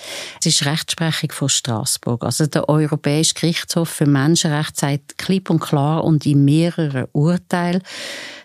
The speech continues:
dass ein Staat muss einen friedlichen zivilen Protest tolerieren und dass das auch zu gewissen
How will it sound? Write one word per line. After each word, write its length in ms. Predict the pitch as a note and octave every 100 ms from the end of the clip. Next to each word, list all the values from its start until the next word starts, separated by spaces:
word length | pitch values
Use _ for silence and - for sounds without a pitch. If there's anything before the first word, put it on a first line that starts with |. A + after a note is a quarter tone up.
| -
dass 260 | D3 - -
ein 160 | D#3 D#3
Staat 680 | - - C#3+ C#3+ D#3+ -
muss 360 | D#3 D3+ E3 -
einen 100 | D#3+
friedlichen 640 | - - D3+ D3+ - D3+ -
zivilen 560 | - D3+ C#3 C#3 C#3 -
Protest 800 | C#3 - C3 C3 C3+ - - - -
tolerieren 800 | D3 C#3 B2+ C#3 E3+ F3 F#3 F3+ - - -
und 180 | D#3 D3
dass 140 | D3+
das 180 | - -
auch 220 | B2 D3
zu 180 | D#3+ -
gewissen 920 | - D#3 D#3+ - - - D3+ D3 C#3+